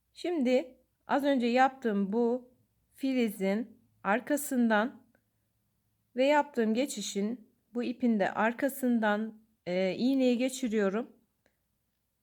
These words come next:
Aşağıda olan ipi iğnenin üzerine ve diğer, e, iğnedeki ipi de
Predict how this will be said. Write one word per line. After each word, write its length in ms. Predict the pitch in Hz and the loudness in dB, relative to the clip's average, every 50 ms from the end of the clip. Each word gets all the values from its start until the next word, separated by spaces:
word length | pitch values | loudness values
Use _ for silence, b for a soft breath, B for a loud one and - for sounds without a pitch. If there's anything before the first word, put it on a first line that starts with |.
| _ _ _ _ _ _ _ - | _ _ _ _ _ _ _ -4
Aşağıda 460 | 226 247 - 294 277 277 247 277 262 | -4 -2 2 2 2 4 6 6 6
olan 240 | 247 233 220 214 220 | 6 4 2 0 -2
ipi 300 | - 247 - - 220 202 | -4 -6 -4 -2 -2 0
iğnenin 560 | 202 - - 233 240 247 247 247 240 247 254 | 0 0 0 0 0 2 2 4 4 4 2
üzerine 520 | 262 233 214 233 220 202 214 208 202 214 | 2 0 0 0 0 0 2 0 0 0
ve 200 | 208 208 196 190 | -2 -2 -4 -2
diğer, 480 | 202 247 262 240 226 233 233 - - - _ _ _ - | 0 2 2 4 4 2 0 -4 -14 -20 _ _ _ -10
e, 520 | 175 180 185 185 185 185 185 180 180 180 - | -6 -4 -2 0 0 0 0 0 0 -2 -2
iğnedeki 600 | - 214 226 240 247 247 220 196 202 202 - 180 | 0 0 2 4 2 2 2 0 -2 -4 -6 -6
ipi 300 | - 233 240 - 240 185 | -6 -6 -4 -4 -4 -2
de 300 | 185 190 185 208 254 - | 0 0 0 0 -2 -6